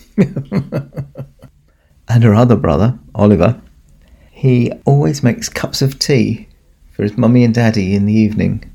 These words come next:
Isn't that kind? And Charlie and Oliver also always take some of their own money when mummy goes shopping and buy food to put in the collecting bins for food banks.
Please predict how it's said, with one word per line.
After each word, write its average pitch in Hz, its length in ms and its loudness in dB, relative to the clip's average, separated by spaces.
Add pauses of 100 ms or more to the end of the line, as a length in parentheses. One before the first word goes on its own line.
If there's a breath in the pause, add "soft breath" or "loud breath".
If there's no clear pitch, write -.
(200)
Isn't 180 160 -2
that - 220 -2
kind? 107 420 0 (760 soft breath)
And 113 120 0
Charlie 143 360 0
and 113 180 0
Oliver 117 280 -4
also - 680 -6 (240)
always 139 460 2
take 123 240 -2
some 117 140 -4
of 113 120 -2
their 110 120 0
own 131 180 2
money 113 260 0
when 101 220 -4
mummy 104 200 2
goes 107 200 -2
shopping - 540 -6 (460 soft breath)
and 110 200 -2
buy 110 220 -2
food 110 680 -2 (120)
to - 80 -14
put - 200 -6
in 110 240 0
the 104 140 -2
collecting 104 540 -2
bins 98 460 -4
for 107 120 -8
food 107 280 -2
banks. - 440 -8